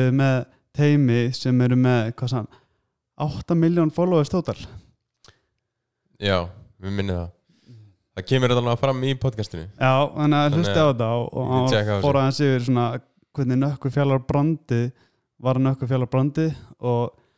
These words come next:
Speaker 2: Já, svona hvernig hann fór úr tólf núll núll yfir í áttuna, yfir í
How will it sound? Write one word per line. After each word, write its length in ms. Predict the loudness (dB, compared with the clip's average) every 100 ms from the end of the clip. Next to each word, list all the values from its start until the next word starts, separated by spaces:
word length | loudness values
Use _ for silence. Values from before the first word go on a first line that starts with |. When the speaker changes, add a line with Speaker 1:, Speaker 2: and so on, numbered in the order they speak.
| _ _ _ -4
Speaker 2:
Já, 100 | -2
svona 200 | 0 -2
hvernig 240 | 0 0 0
hann 120 | 0
fór 160 | 0 -2
úr 80 |
tólf 580 | -2 -4 -4 -4 0 0
núll 140 | 0 -2
núll 300 | -2 -2 -2
yfir 220 | -2 0
í 40 |
áttuna, 440 | 0 -2 -4 -2 -2 -4 _ _ _ _ _ _ _ -12
yfir 200 | -8
í 20 | -8